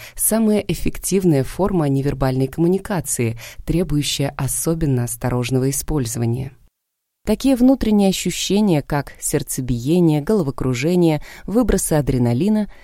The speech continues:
являются первичными и неконтролируемыми,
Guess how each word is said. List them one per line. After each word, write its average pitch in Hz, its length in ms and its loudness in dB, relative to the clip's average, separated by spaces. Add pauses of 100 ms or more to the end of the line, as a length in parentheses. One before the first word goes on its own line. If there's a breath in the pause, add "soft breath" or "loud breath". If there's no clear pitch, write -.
(160 loud breath)
являются 226 720 0
первичными 214 840 0
и 190 240 0
неконтролируемыми, 165 1160 0